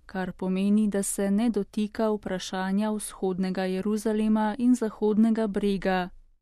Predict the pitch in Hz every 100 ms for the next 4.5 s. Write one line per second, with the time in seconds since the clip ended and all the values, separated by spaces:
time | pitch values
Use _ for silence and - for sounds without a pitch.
0 | _ _ _ 190 185 180 - 185 190 190
1 | 190 - 190 - - 190 196 208 - 240
2 | 220 196 185 180 185 185 208 208 220 220
3 | 226 220 - - 202 226 233 - - 233
4 | 233 214 208 190 180